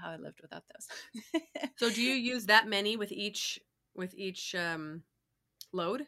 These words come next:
Speaker 2: You keep, like,
Speaker 1: Yeah.
Speaker 2: six in at all times?
Speaker 1: Yeah, I throw, like, six in there. Um,
Speaker 2: Okay.
Speaker 1: inevitably, somebody's got, you know,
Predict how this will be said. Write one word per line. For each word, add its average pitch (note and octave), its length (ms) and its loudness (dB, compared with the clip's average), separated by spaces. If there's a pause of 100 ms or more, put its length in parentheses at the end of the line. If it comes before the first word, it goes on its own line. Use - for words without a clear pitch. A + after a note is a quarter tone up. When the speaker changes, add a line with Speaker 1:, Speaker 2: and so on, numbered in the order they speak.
(120)
Speaker 2:
You F#3 100 -8
keep, G3+ 280 4
like, D#3 140 10
Speaker 1:
Yeah. - 20 2
Speaker 2:
six - 260 -10
in F3+ 120 -2
at F3 100 -2
all D#3+ 120 -4
times? F3 400 -8 (220)
Speaker 1:
Yeah, B3 200 12
I G#3+ 100 12
throw, A3+ 200 2
like, F3 180 2
six - 340 -6
in F3 160 -8
there. D3+ 440 -4
Um, F3+ 280 -4 (100)
Speaker 2:
Okay. A3+ 60 2
Speaker 1:
inevitably, F#3 480 2
somebody's E3+ 420 -2
got, D#3+ 300 0
you F#3+ 80 -8
know, D3+ 160 -6